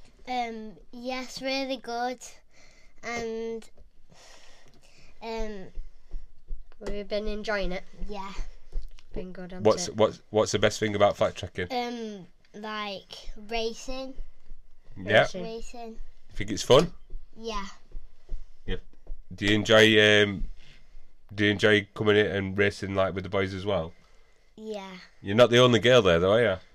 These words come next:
Speaker 2: Yeah, there's, there's some
Speaker 1: Yeah,
Speaker 2: other girls,
Speaker 1: there's
Speaker 2: isn't there?
Speaker 1: some, some other girls, in, but in different groups.
Speaker 3: Yeah, and the, is there a ladies' class?
Speaker 1: Yes.
Speaker 3: Yeah, this is, this is, this is a full ladies class. Is there any other girls in your cadet class?
Speaker 2: Why don't we just chuck you
Speaker 1: Uh,
Speaker 2: in that ladies class? We'll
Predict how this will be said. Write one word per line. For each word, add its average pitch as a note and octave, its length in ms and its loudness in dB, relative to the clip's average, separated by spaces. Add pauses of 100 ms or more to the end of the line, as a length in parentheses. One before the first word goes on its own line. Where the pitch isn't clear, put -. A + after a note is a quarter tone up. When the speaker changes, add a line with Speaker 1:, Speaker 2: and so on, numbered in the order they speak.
(460)
Speaker 2:
Yeah, G#3+ 180 -2
there's, G#3 280 -12
there's G#3+ 280 -12
some C#4 160 -10
Speaker 1:
Yeah, C#4 280 -2
Speaker 2:
other - 80 -10
girls, G#3 200 -4
Speaker 1:
there's C#4 140 -2
Speaker 2:
isn't C#4 180 -8
there? C4+ 100 -8
Speaker 1:
some, B3+ 300 -12
some A3 60 -16 (440)
other B3+ 300 -4
girls, A3 460 -8
in, G#3+ 260 -12
but A3 280 -6
in G#3+ 520 -10
different G#3 560 -10 (280)
groups. - 920 -10
Speaker 3:
Yeah, F2 160 2
and E2 140 0
the, F2 140 0
is F2+ 160 -4
there G2 100 4
a F2+ 40 2
ladies' G2 320 4
class? - 400 2 (760)
Speaker 1:
Yes. G#3+ 300 -10 (160)
Speaker 3:
Yeah, F2 80 -2
this D#2 200 -6
is, E2 140 -6
this D#2+ 240 -8
is, E2+ 80 -6
this C#2+ 140 -10
is E2 80 0
a D#2+ 60 -2
full F#2 240 2
ladies D#2 320 -2
class. - 320 -14
Is A#2 80 -6
there D3 100 6
any D#3 100 8
other D3+ 140 4
girls D3+ 300 6
in C#3+ 80 2
your D3+ 160 6
cadet D#3 320 2
class? - 400 -8
Speaker 2:
Why A#3+ 120 -6
don't A3+ 100 -8
we A3+ 60 -4
just A3 120 -12
chuck B3+ 320 -4
you A#3+ 60 -6
Speaker 1:
Uh, A#3 80 -4
Speaker 2:
in G#3+ 80 -10
that F#3 140 -12
ladies G#3 360 -8
class? F#3+ 200 -16
We'll B3 80 -6